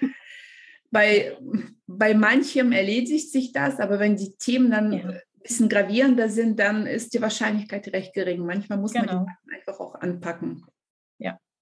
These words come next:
Speaker 2: <laughs> Vielen lieben Dank, liebe Yvonne. Möchtest du noch irgendwas ergänzen?
Speaker 1: Nee.
Speaker 2: <laughs>
Speaker 1: Nur, dass es uneingeschränkt zu empfehlen ist, wirklich, weil, ähm,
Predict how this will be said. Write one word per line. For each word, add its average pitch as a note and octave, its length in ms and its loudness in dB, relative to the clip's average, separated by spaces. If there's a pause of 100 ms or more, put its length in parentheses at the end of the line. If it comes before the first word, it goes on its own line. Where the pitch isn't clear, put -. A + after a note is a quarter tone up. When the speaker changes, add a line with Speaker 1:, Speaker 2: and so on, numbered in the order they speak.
(200)
Speaker 2:
<laughs> A#3+ 600 -2 (380)
Vielen A#3 300 2
lieben A#3 220 4
Dank, A3 240 2
liebe F#3+ 240 -2
Yvonne. F#3 200 -2
Möchtest C4+ 360 0
du B3 60 0
noch B3 140 2
irgendwas B3 720 -2 (840)
ergänzen? G3+ 840 0 (1400)
Speaker 1:
Nee. D4+ 320 2 (280)
Speaker 2:
<laughs> - 840 -2
Speaker 1:
Nur, C#4 220 6
dass C#4+ 240 0
es D4+ 200 -10 (120)
uneingeschränkt C4+ 880 0
zu B3+ 80 2
empfehlen A#3+ 580 2
ist, B3 260 -4
wirklich, A3 460 -2
weil, G3+ 440 -2
ähm, G3 460 -2